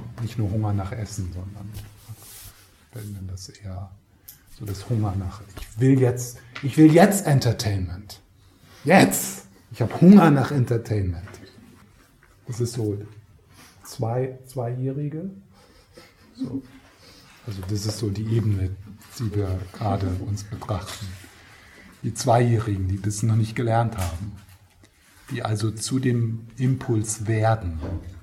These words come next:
Ja. Ah, jetzt! <laughs> Und einige von,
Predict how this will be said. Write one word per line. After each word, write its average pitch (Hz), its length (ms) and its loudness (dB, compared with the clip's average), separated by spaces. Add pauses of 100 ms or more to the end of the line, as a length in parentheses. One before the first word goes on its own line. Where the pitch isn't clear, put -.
(2250)
Ja. 120 200 -10 (540)
Ah, - 1120 2 (120)
jetzt! - 1300 2 (640)
<laughs> - 880 -2 (3500)
Und 117 400 -2
einige 156 340 2
von, 143 280 0